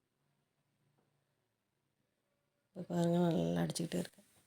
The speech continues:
மேல வந்து நம்ம வந்து நட்ஸ் எது வேணாலும் போட்டுக்கலாம். நான் நட்ஸ் எல்லாம் போடாம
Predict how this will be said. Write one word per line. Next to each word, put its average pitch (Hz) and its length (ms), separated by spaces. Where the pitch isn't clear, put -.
மேல 240 260
வந்து 202 220
நம்ம 220 220
வந்து 202 200
நட்ஸ் 190 300
எது 202 220
வேணாலும் 185 380
போட்டுக்கலாம். 180 480
நான் 214 140
நட்ஸ் 202 240
எல்லாம் 220 240
போடாம 202 440